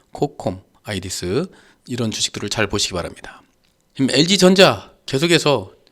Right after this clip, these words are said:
애플카하고 협력설이 계속 돌고 있죠. 그래서 앞으로도 이십만 원 거듭 간다라는 그런 기사들이 나와 있습니다. 여기에 관련된 주식, 엘지 전자, 신성 델타테크,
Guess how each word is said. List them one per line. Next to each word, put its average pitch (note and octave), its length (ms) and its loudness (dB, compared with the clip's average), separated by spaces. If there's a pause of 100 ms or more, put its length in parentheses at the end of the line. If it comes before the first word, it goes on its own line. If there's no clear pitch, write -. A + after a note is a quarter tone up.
(160)
애플카하고 C3 1080 -2
협력설이 F3 380 2
계속 B2 260 -6
돌고 C3+ 240 0
있죠. C3 400 -4 (240)
그래서 G#2 200 -4
앞으로도 G#2 300 -2
이십만 A#2 380 -2
원 G2 60 -8
거듭 - 200 -4
간다라는 A#2+ 540 -2
그런 A2+ 200 -4
기사들이 G2+ 460 -6
나와 G2+ 220 -4
있습니다. - 380 -12 (720)
여기에 G3 180 4
관련된 F3 340 4
주식, C#3 440 0 (340)
엘지 B2 220 0
전자, A2+ 420 0 (480)
신성 F#3+ 640 0
델타테크, C3 720 -2